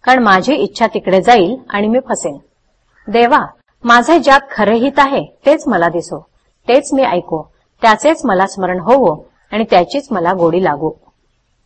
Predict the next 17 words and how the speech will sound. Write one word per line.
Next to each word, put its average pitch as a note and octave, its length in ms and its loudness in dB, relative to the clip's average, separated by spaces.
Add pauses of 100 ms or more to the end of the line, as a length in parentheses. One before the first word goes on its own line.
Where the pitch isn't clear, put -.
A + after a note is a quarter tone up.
(140)
प्रल्हाद, A3 520 4
द्रौपदी G#3 500 0
यासारख्या D#4+ 420 2
भक्तांनी C#4+ 480 -2
देवाजवळ A#3 500 2
काय B3 220 2
मागितले G3 440 -4 (340)
तेच B3+ 180 0
आपण F3+ 240 -2
मागावे D3+ 380 -8 (440)
आणि C4+ 240 0
त्यांनी G#3+ 260 4
निष्ठा G3+ 360 -2
ठेवली G#3+ 380 -2 (400)
तशीच D4+ 320 -4
आपणही G3+ 480 0
ठेवावी. D3 460 -8